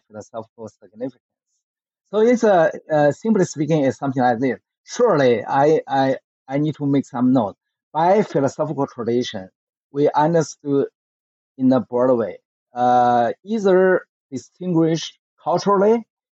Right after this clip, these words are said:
In that sense, we talk about the, uh, Western tradition, Chinese tradition, Indian tradition. I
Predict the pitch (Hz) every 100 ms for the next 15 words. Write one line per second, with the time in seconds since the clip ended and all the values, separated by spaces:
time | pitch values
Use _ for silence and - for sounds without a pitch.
0 | - 131 143 160 - 139 131 117 113 _
1 | 127 117 113 113 107 104 101 _ _ _
2 | _ _ _ 113 110 127 139 - 139 135
3 | 131 135 127 147 139 139 135 - _ 135
4 | 131 131 - 131 127 123 135 135 139 131
5 | - 135 135 127 131 131 127 123 123 -
6 | 131 127 127 _ 120